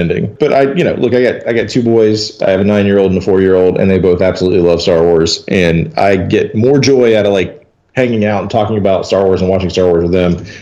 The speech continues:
than I do personally. You know what I mean? So it's, like, a different, different experience for me these days. But yeah, no, I, I'm, I'm looking forward to it. I mean, I'll be there opening night. I'm excited about it.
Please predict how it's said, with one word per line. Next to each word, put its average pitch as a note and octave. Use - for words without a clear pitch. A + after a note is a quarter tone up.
than A2+
I G3+
do F#2
personally. G2
You A#2+
know B2+
what B2+
I B2+
mean? C3
So C#3
it's, C3+
like, C3+
a B2
different, C3+
different B2
experience A2+
for F#2
me E2+
these D#2+
days. D#2
But C#3
yeah, F#3+
no, D3
I, C3+
I'm, F3
I'm E3
looking F3
forward F3+
to C3
it. B2+
I -
mean, D#3
I'll F3
be E3
there D#3
opening A#2+
night. A2+
I'm C3
excited A#2+
about F2
it. -